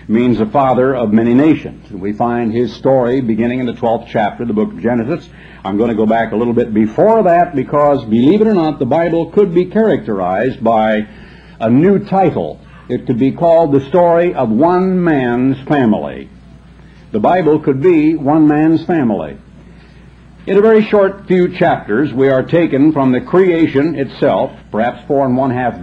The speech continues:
billion years ago, by just little flashbacks in other portions of the Bible, to the first chapter of the book of Genesis called the creation hymn, in which God reconfigures the face of the earth and puts man and woman upon it.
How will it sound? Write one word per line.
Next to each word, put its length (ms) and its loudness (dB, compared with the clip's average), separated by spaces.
billion 500 4
years 300 4
ago, 560 0
by 160 0
just 260 0
little 220 2
flashbacks 840 -2
in 80 -4
other 160 -4
portions 440 0
of 80 0
the 80 -2
Bible, 360 -2
to 80 -4
the 60 -10
first 240 0
chapter 320 -4
of 60 -4
the 40 -4
book 200 -2
of 60 -10
Genesis 380 -4
called 280 -2
the 80 -4
creation 540 -2
hymn, 420 0
in 120 -2
which 280 -4
God 400 0
reconfigures 1120 2
the 80 0
face 320 0
of 80 -2
the 160 0
earth 240 0
and 160 -6
puts 220 0
man 380 0
and 140 2
woman 260 2
upon 340 -4
it. 120 -10